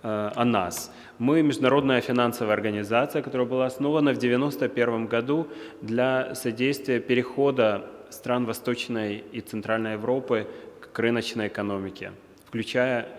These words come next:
в то время это еще был Советский Союз, который как раз в процессе формирования нашей организации, э, распался на пятнадцать, э, стран.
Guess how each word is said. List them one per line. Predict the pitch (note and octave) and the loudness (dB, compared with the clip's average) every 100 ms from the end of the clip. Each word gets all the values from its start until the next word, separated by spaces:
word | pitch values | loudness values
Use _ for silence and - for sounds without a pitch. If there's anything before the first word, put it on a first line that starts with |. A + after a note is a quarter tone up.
| A#2 | -12
в | - | 0
то | C#3 | 0
время | C3 B2+ B2 | 4 4 2
это | A2 A2 | 0 -4
еще | - | -2
был | G#2+ | -4
Советский | G#2+ A2 G#2+ G#2+ - | -2 0 0 -2 -6
Союз, | G2 A2+ A2+ D#3+ F#3+ - - - - | -6 -2 0 -2 -4 -12 -16 -18 -4
который | A#2 A2+ B2 B2 | -2 2 4 4
как | A2 A2+ | 2 0
раз | A#2 A#2 | 0 0
в | - - | -4 -2
процессе | A#2+ A#2+ B2 A#2+ A2+ A2 - - | -2 2 0 2 -2 -2 -8 -4
формирования | A2 A2 G#2+ G#2+ A2+ A2 G#2+ | -2 2 2 2 2 0 -4
нашей | G#2 G#2 G#2+ | -4 -6 -8
организации, | G2+ G2+ G2 A2+ B2 - A#2 A2+ A#2 | -8 -8 -2 -2 -2 0 0 0 -2
э, | A2 G#2 G2 | -6 -4 -4
распался | G2 - - G#2 G#2 A2 | -6 -6 -2 -2 -2 -6
на | G#2 G2+ | -4 -6
пятнадцать, | F2+ F#2+ G2+ F#2+ - - - - | -8 -6 -6 -6 -12 -20 -20 -16
э, | G#2+ | -14
стран. | F#2+ - G2 E2+ | -12 -6 -4 -4